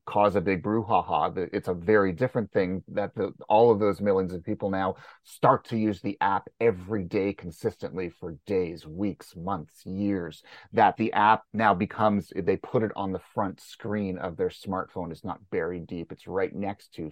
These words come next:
Facebook and right next to TikTok and right next to Twitter. And it becomes part of their, you know, just their daily thing. You know, you, you check with this feed, you check that feed, and you check your Threads feed.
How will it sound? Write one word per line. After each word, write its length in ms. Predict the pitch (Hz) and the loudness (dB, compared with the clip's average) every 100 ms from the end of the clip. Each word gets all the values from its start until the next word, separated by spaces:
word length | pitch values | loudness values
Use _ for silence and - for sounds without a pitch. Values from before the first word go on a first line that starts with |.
| - | -8
Facebook 420 | 80 80 - 80 - | -10 -10 -12 -12 -12
and 140 | 87 | -10
right 180 | 95 - | -8 -8
next 360 | 95 87 _ | -10 -12 _
to 60 | 80 | -20
TikTok 600 | - 80 _ - - _ _ - - | -18 -20 _ -16 -16 _ _ -20 -10
and 160 | 95 95 | -4 0
right 180 | 98 90 | 0 0
next 280 | 98 - | -4 -6
to 120 | - 95 | -10 -8
Twitter. 440 | - 98 82 85 - - | -2 0 0 -6 -12 -8
And 140 | 104 | -4
it 80 | 104 | -4
becomes 340 | 107 - 101 - | -4 -4 -6 -6
part 300 | - 101 95 | 0 2 4
of 60 | |
their, 280 | 92 90 92 - - | 6 6 4 0 2
you 60 | |
know, 80 | 147 | 4
just 180 | 131 147 | 4 6
their 120 | 147 | 6
daily 320 | 120 127 123 | 6 4 4
thing. 380 | 101 - 101 82 | 2 4 4 2
You 100 | 85 | -2
know, 60 | 87 | -2
you, 160 | 87 - | -4 -4
you 140 | 92 | -6
check 300 | - 127 - | -2 0 0
with 120 | 110 | 0
this 200 | 107 113 | 2 2
feed, 240 | - 110 95 | 2 -2 -2
you 60 | |
check 260 | 92 110 92 | -2 -2 2
that 220 | 104 92 | 2 2
feed, 140 | 113 95 | 0 0
and 220 | 95 95 | 0 0
you 100 | 95 | -4
check 400 | - 101 90 - | -2 -4 -2 -4
your 120 | 92 | -6
Threads 480 | - 92 87 85 - | -4 -4 -2 -4 -10
feed. 360 | - 87 69 | -12 -10 -12